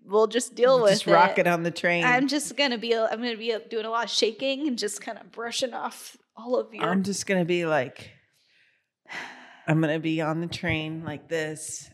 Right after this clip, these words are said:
Speaker 2: and I'm gonna be looking at you, and then I'm gonna be like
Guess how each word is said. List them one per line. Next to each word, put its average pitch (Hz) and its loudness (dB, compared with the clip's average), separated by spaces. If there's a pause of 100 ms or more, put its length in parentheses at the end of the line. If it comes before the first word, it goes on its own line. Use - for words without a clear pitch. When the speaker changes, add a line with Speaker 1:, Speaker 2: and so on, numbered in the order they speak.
Speaker 2:
and 160 -2
I'm 156 0
gonna 160 -2
be 151 -8
looking 156 -8
at 151 -6
you, 160 -8 (180)
and 175 -6
then 160 -4 (120)
I'm 160 -6
gonna 156 -10
be 160 -12
like 143 -6